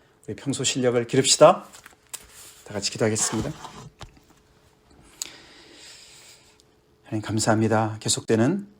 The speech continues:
다윗의 이 스토리, 제가 오늘도 묵상합니다. 어렸지만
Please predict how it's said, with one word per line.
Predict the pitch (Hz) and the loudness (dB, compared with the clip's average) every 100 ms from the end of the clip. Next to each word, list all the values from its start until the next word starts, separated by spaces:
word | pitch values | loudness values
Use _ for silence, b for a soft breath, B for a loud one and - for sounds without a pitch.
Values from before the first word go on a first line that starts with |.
| _ _ | _ _
다윗의 | - 104 107 107 113 101 101 | -8 -2 0 0 -2 -2 -4
이 | 113 107 104 101 101 | -4 -4 -6 -10 -12
스토리, | - - - 110 104 170 170 _ _ _ _ _ _ _ _ | -6 -6 -4 -4 -4 -8 -12 _ _ _ _ _ _ _ _
제가 | - 104 | -12 -6
오늘도 | 104 101 104 | -4 -4 -6
묵상합니다. | 98 - 104 104 101 98 92 - _ _ _ _ _ _ _ _ _ _ _ _ _ _ _ _ _ _ _ _ _ _ - b b b b b b b b b b b b b _ _ _ _ _ _ | -6 -6 -6 -10 -12 -12 -16 -20 _ _ _ _ _ _ _ _ _ _ _ _ _ _ _ _ _ _ _ _ _ _ -20 b b b b b b b b b b b b b _ _ _ _ _ _
어렸지만 | 117 113 110 - 107 104 160 | 2 2 4 0 -2 -6 -8